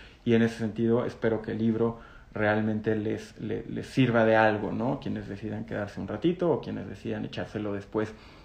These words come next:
en la repetición. Es un libro, eh, que, que tiene de bueno, tiene de bueno que es diverso y que se lee fácil, que se, se, <laughs> es un libro muy de leerse en el baño, porque cada capítulo tiene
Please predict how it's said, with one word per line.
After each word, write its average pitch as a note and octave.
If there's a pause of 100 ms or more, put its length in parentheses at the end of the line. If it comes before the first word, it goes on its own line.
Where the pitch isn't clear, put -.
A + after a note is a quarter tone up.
(100)
en A2+
la A2
repetición. E3 (400)
Es C3
un C3+
libro, C3 (480)
eh, A2 (440)
que, A2+ (140)
que A#2+
tiene B2+
de A#2+
bueno, D#3 (100)
tiene B2
de A#2+
bueno C3
que A2+
es A2
diverso C#3+
y C3+
que A2+
se G2+
lee G#2+
fácil, D3+
que A2+
se, -
se, G#2+ (120)
<laughs> -
es B2
un B2+
libro B2
muy A#2+
de A#2+
leerse A2+
en A2+
el G#2+
baño, B2+
porque A2+
cada A#2+
capítulo A2+
tiene A2